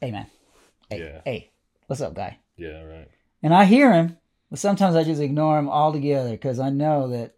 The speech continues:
Speaker 2: Yeah.
Speaker 1: even though I heard him, <laughs> you know what I mean? Because I know that it is a sin to whatever, cuss, whatever
Speaker 2: Yeah.
Speaker 1: I'm doing, period. You know, I know what sin is because I know when it happens. But,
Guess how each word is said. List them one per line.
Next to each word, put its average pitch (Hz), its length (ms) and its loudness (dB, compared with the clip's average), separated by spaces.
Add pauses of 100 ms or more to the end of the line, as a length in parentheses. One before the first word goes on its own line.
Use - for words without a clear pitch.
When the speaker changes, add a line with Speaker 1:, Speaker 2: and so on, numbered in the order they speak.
(120)
Speaker 2:
Yeah. 80 200 -12 (340)
Speaker 1:
even 196 220 -2
though 170 100 2
I 147 80 4
heard 160 220 -4
him, - 200 -10
<laughs> - 40 -2
you 247 60 2
know 233 80 4
what 214 80 4
I 196 40 0
mean? 202 340 0 (600)
Because 156 340 2
I 160 120 2
know 170 200 4
that 143 160 0
it 113 140 -4
is 110 180 -10
a 113 60 -10
sin 110 540 -6
to 110 300 -2
whatever, 131 560 0
cuss, - 540 -4
whatever 127 640 -4
Speaker 2:
Yeah. 101 160 -8
Speaker 1:
I'm 123 140 -4
doing, 110 480 -6 (200)
period. 95 400 -4
You 143 100 -2
know, 127 360 -4
I 156 120 -2
know 156 100 2
what 127 140 -4
sin 131 180 -6
is 156 200 -6
because 151 280 -4
I 147 140 0
know 160 180 -2
when 170 140 -2
it 170 80 -2
happens. 196 420 -6 (640)
But, 139 340 -2